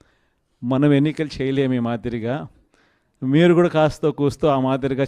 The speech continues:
చెప్పే కార్యక్రమం మీరు కూడా ముందుకు రావాలి అని చెప్పి కూడా నా మీద కూడా చాలా ఒత్తిడి తీసుకొచ్చారు.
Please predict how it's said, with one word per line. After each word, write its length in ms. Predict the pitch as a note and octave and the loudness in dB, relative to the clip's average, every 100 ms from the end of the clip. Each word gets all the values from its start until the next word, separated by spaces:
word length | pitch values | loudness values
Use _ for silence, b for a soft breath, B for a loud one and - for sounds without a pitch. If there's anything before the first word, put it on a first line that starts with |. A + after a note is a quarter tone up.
| - | -4
చెప్పే 220 | B2 C3+ | -6 -6
కార్యక్రమం 600 | - B2+ C3+ C3+ C#3 C#3 | -4 -4 -4 -4 -4 -2
మీరు 180 | B2+ C3 | -2 -2
కూడా 140 | C3+ | -2
ముందుకు 360 | C3 B2 C3+ C3 | -2 -2 -4 -4
రావాలి 560 | A#2+ B2 C3 C3+ C3 C3+ | -2 0 0 0 0 0
అని 180 | B2+ | 0
చెప్పి 200 | A#2 B2+ | -4 -8
కూడా 440 | G#2+ C3+ C#3+ A#2 D#3 _ _ _ _ _ _ _ _ | -8 -4 -2 -4 -8 _ _ _ _ _ _ _ _
నా 240 | - A2+ B2 | -12 -8 0
మీద 220 | D3 D#3 | 2 2
కూడా 200 | D3+ D#3+ - | 0 -4 -4
చాలా 180 | D#3+ D#3 | -2 0
ఒత్తిడి 300 | D3+ D3+ C#3+ | 0 -2 -6
తీసుకొచ్చారు. 600 | D3 - C3+ - A2 | -6 -6 -10 -8 -12